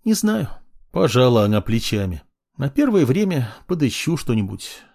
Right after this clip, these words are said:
да что угодно. А в будущем надеюсь найти более достойную работу. Как-нибудь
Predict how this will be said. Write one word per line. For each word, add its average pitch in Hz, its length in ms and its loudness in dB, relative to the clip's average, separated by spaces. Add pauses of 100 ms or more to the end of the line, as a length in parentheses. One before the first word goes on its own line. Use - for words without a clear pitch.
да 240 260 -4
что - 220 -2
угодно. 151 500 -2 (320)
А 135 140 0
в 117 100 -4
будущем 214 500 0
надеюсь 160 440 -2
найти 139 260 -2
более 156 340 2
достойную 135 600 0
работу. 101 360 -8 (480)
Как-нибудь 208 680 -2